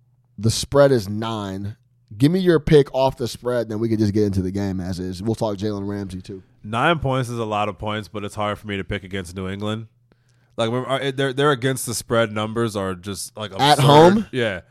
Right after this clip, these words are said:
Speaker 1: Ab-,
Speaker 2: A-,
Speaker 1: absurd.
Speaker 2: absurd.
Speaker 1: Holler at my
Speaker 2: In
Speaker 1: pops.
Speaker 2: general, even, just
Speaker 1: Holler
Speaker 2: like,
Speaker 1: at my
Speaker 2: yeah,
Speaker 1: pops.
Speaker 2: yeah,
Speaker 1: He'll
Speaker 2: they're
Speaker 1: tell
Speaker 2: just,
Speaker 1: you.
Speaker 2: they're just absurd.
Speaker 1: <laughs>
Speaker 2: So, like, they cover, like, damn near every week.
Speaker 1: My
Speaker 2: Like, you know?
Speaker 1: pops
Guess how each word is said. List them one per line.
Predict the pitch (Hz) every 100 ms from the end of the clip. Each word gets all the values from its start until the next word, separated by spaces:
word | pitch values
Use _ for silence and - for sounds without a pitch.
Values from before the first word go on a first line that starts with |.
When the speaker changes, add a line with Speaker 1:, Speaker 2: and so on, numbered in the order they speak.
| -
Speaker 1:
Ab-, | 131
Speaker 2:
A-, | 123
Speaker 1:
absurd. | - 139 - 143 135
Speaker 2:
absurd. | 151 131 98 87
Speaker 1:
Holler | 123 143 156
at | 143
my | 135
Speaker 2:
In | 123
Speaker 1:
pops. | 170 110
Speaker 2:
general, | 180 226 180 143
even, | 139 131 127
just |
Speaker 1:
Holler | 160 180
Speaker 2:
like, |
Speaker 1:
at | 180
my | 170
Speaker 2:
yeah, | 156
Speaker 1:
pops. | 160 156
Speaker 2:
yeah, | 147
Speaker 1:
He'll | 151
Speaker 2:
they're | 165
Speaker 1:
tell | 143 139
Speaker 2:
just, | 123
Speaker 1:
you. | 113
Speaker 2:
they're | 151
just | 147 - -
absurd. | - - 339 330 113
Speaker 1:
<laughs> | 339 247 - 196 160
Speaker 2:
So, | 165
like, | 165 165
they | 160
cover, | - 196 196 165
like, | 151 120
damn | 135 151 143
near | 143
every | 135 123
week. | 120 123 113
Speaker 1:
My | 190
Speaker 2:
Like, | 196 190
you |
know? | 220
Speaker 1:
pops | 233 240 -